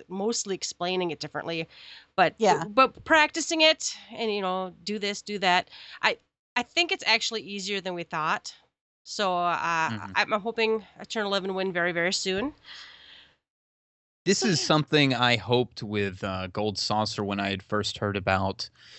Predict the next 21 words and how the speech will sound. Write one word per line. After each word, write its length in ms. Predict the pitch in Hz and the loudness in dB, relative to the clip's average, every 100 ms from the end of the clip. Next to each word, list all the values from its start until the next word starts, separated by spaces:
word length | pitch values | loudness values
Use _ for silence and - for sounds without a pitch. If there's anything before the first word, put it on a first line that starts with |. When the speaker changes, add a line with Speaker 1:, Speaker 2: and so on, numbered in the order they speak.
| - - _ | -20 -20 _
Speaker 3:
the 360 | 110 120 113 104 101 | 4 6 8 6 0
gate 400 | 104 135 151 - | 4 4 4 0
game, 520 | 127 131 123 117 113 110 - | 0 4 6 6 2 -2 -6
um, 500 | 117 104 101 101 101 - - - _ | -4 0 0 -2 -8 -14 -20 -20 _
the 200 | 104 101 | -4 -2
What 240 | 101 110 | 2 0
the 80 | - | -2
Funga, 520 | - 110 110 98 95 95 _ _ | -2 0 2 2 2 -2 _ _
where 300 | 101 107 101 | -4 0 0
you 160 | 101 | 0
had 120 | 107 98 | -2 -2
to 60 | |
move. 440 | 98 104 110 104 92 - | 0 4 6 6 2 -2
I 100 | 143 | -4
thought 240 | - 208 | 0 0
there 100 | 240 | 4
was 120 | 185 | 4
gonna 140 | 156 139 | 4 2
be 100 | 117 | 0
something 480 | - 131 123 117 101 | 2 2 4 2 4
where 340 | 101 95 95 | 4 4 2